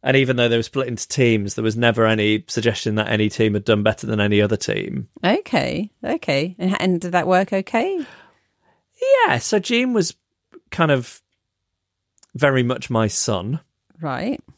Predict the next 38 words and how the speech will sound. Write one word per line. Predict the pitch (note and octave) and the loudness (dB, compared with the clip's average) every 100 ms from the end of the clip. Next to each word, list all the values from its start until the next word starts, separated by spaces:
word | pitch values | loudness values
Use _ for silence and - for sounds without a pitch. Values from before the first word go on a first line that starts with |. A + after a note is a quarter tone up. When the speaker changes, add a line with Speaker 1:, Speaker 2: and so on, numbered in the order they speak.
| _ _ _ _ _ - | _ _ _ _ _ -8
Speaker 1:
I | C3 | -2
saw | - A#2 | 2 4
a | |
lot | A2+ A2+ | 4 2
of | G#2+ | 0
myself | A2+ - G#2+ G#2+ A#2+ | -2 0 2 2 0
in | |
his | G#2 G2 | -4 -4
performance | - A2 G#2 G2+ G2 | -6 -2 0 0 -4
on | G#2+ | -6
sports | - - - - | -6 -6 -6 -8
day. | - - - | -10 -10 -8
Speaker 2:
Okay. | - - E3 G3+ - _ - | -8 -8 -8 -10 -14 _ -2
Do | G#3+ | 0
they | |
still | A3 A#3+ | 2 2
do | A#3+ | 2
the | A3 | 0
egg | A3 | -2
and | A3 | -4
spoon | - A#3 D#3 | -2 0 0
race? | - E3+ E3+ - - _ - | -2 -6 -8 -12 -14 _ 2
Speaker 1:
Yes, | A2 G2+ - - A2+ | 4 4 2 2 2
yeah, | G2+ | 2
that | G#2 G#2 | 2 0
went | G2+ | -2
particularly | - - - A2 | -4 -6 -4 -4
poorly. | - G2+ G2 G2+ G2 - | -2 -2 -2 -2 -6 -6
Speaker 2:
Well, | E3+ D#3+ | -2 0
it's | B3 - | 0 -2
difficult. | G#4+ G#4 C4 E3 E3 | -2 -2 -4 -4 -2
Sack | G#3 - | -2 0
race? | G3+ B3 B3 - - - _ _ - - | -2 -2 -4 -8 -8 -12 _ _ -16 0
Speaker 1:
Also | A2+ G#2 G#2+ G2 | 2 2 2 2
went | G2 | 0
poorly. | - G2+ F#2+ G2 F#2 | 0 0 2 0 -2
Speaker 2:
Oh, | C4 F4+ D3+ | -2 0 -2
three-legged? | - F3+ F#3+ G#3 A3+ F#4 - | 0 -2 0 0 0 -4 -8